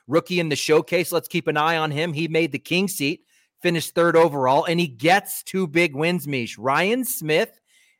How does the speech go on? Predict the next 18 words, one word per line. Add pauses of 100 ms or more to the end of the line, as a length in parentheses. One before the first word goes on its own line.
(120)
and
Trey
Birchfield
for
Evan
Vanos.
So (240)
some
confidence
coming
into
the
pro
season
for,
for
the
rookie.